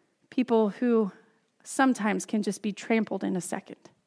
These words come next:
God is wastefully generous. I know, there's a woman that I know, a congregant of mine,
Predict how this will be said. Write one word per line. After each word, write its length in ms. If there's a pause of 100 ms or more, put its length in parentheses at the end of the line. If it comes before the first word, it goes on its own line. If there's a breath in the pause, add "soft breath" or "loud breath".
(1200)
God 500 (340 soft breath)
is 200
wastefully 1160 (360 soft breath)
generous. 920 (480 loud breath)
I 220
know, 340
there's 280
a 40
woman 280
that 140
I 120
know, 300
a 40
congregant 540
of 60
mine, 380